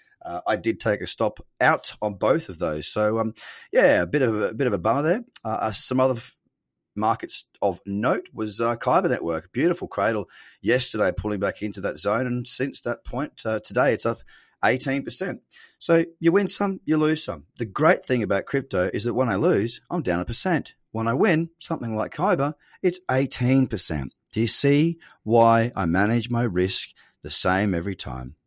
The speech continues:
Well, as often as I can. If I'm trading the lower time frame, sometimes I will decrease my risk. But I mean, you know, <laughs> eighteen percent up against two percent down.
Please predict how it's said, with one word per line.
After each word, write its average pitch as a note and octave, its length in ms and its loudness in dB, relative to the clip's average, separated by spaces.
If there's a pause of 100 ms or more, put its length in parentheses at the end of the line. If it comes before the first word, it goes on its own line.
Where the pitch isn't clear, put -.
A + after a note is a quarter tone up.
(100)
Well, E2 240 2 (220)
as D#2+ 100 -4
often D#2 340 -4
as C#2 140 -8
I C2+ 80 -8
can. C2 420 -12
If - 80 -14
I'm E2+ 100 -4
trading F2+ 240 0
the E2+ 60 -4
lower F2 180 0
time F2+ 200 -4
frame, F#2 160 -8
sometimes G2 340 -10
I G#2+ 60 -4
will A2+ 300 -8
decrease - 400 -16
my C2 140 -18
risk. D2+ 320 -14 (520)
But G2+ 80 2
I G#2 60 2
mean, G#2+ 280 0
you A#2 120 0
know, G2+ 160 4 (1000)
<laughs> C#3+ 120 -2 (680)
eighteen B2 460 4
percent B2 400 2 (320)
up E3+ 280 2 (220)
against - 540 -6
two B2 200 -2
percent A#2+ 360 -2 (240)
down. C2+ 380 -6